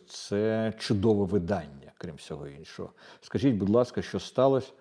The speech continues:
сто п'ятдесят, двісті років тому в історії церкви, що вона стала більш миролюбною та стала більше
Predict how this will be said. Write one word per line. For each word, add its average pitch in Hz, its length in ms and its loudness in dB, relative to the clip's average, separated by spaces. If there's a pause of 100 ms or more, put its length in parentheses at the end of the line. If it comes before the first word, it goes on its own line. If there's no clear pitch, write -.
(1000)
сто - 200 0
п'ятдесят, 107 440 2
двісті 104 360 2
років 101 380 2
тому 135 260 2
в 95 60 2
історії 101 400 2
церкви, 131 400 0
що - 160 -4
вона 98 220 0
стала 98 340 0
більш 90 440 -2
миролюбною 120 680 0
та 101 140 -2
стала 113 360 0
більше 104 680 -2